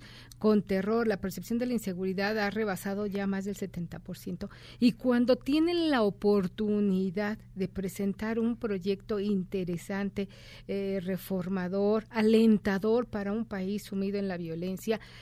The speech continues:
lo que sucedió este fin de semana en Chihuahua, en Guerrero, en Guanajuato, te debe de motivar, debe ser el acicate o el aliciente suficiente para que tú presentes un proyecto certero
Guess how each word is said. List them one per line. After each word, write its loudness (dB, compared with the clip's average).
lo 0
que -2
sucedió -2
este -4
fin -2
de -2
semana -4
en -4
Chihuahua, -4
en -6
Guerrero, -4
en -4
Guanajuato, -4
te 6
debe 6
de 4
motivar, 2
debe 2
ser 0
el 0
acicate -2
o 4
el 2
aliciente 0
suficiente -4
para -4
que -4
tú -4
presentes -4
un 0
proyecto -2
certero -2